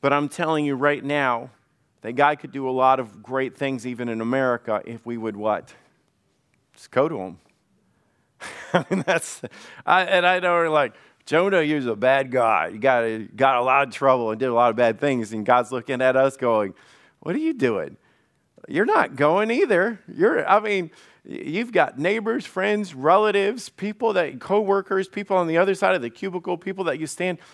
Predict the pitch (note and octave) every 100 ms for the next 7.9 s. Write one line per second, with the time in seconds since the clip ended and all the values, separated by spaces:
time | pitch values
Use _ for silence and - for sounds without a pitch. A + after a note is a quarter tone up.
0 | - _ - D3 C3+ D#3+ B2 C#3+ D3 D#3+
1 | D3 D#3 G3 G#3 F#3+ - D#3+ D#3 E3 -
2 | F3+ F3+ D3+ C3 C3 C3 D3 A#2+ C#3 C3+
3 | C3 - _ _ _ _ _ _ _ _
4 | _ _ C3+ - F#3 - - B2+ _ _
5 | _ _ - C#3 E3+ F#3+ F#3+ A3+ A#3 E3
6 | E3 F3 F#3 E3+ E3+ A3 - D3+ D3+ F3+
7 | E3+ D#3+ D3 B2+ C3 C#3 D3+ F3